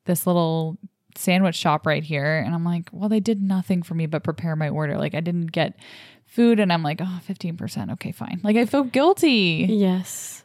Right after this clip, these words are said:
Speaker 1: But I shouldn't, because it's just that they, like, did their job. It'd be different if
Speaker 2: Mm.
Speaker 1: someone was waiting your table, I think. That's
Speaker 2: Yeah,
Speaker 1: different.
Speaker 2: 'cause they're putting effort in
Speaker 1: Yeah.
Speaker 2: helping you and being, uh, most of the time nice. <laughs>
Speaker 1: Yeah.
Speaker 2: Not always, but most
Speaker 1: But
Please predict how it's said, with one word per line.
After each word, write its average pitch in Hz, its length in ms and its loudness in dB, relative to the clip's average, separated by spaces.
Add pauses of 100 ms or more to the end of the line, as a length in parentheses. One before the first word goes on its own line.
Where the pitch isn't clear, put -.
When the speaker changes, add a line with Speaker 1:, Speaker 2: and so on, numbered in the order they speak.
Speaker 1:
But 254 100 0
I 262 80 4
shouldn't, 254 400 0
because 202 360 0 (540)
it's 208 240 -6
just 233 260 -2
that 226 160 -2
they, 208 140 2
like, 202 320 0 (1040)
did 220 200 -2
their 214 200 0 (540)
job. 214 540 -2
It'd 226 120 0
be 262 100 4
different 262 400 2
if 262 100 4
Speaker 2:
Mm. - 20 -2
Speaker 1:
someone 233 200 4
was 190 160 4
waiting 185 340 4
your 180 120 2
table, 165 380 2
I 113 140 4
think. 101 320 -4
That's 220 300 0
Speaker 2:
Yeah, 202 140 4
Speaker 1:
different. 214 300 2
Speaker 2:
'cause 226 160 2
they're 214 120 0
putting - 360 -2
effort 190 460 0
in 175 300 2 (120)
Speaker 1:
Yeah. 180 260 6
Speaker 2:
helping 180 160 4
you 170 240 6
and 170 160 0
being, 170 360 -2
uh, 151 100 -4 (320)
most 190 320 2
of 175 60 0
the 170 100 2
time 170 260 0
nice. 170 480 2 (100)
<laughs> 330 100 -12
Speaker 1:
Yeah. 208 360 4 (220)
Speaker 2:
Not 214 200 2
always, 208 540 0
but 226 340 0
most 220 120 2
Speaker 1:
But 285 60 6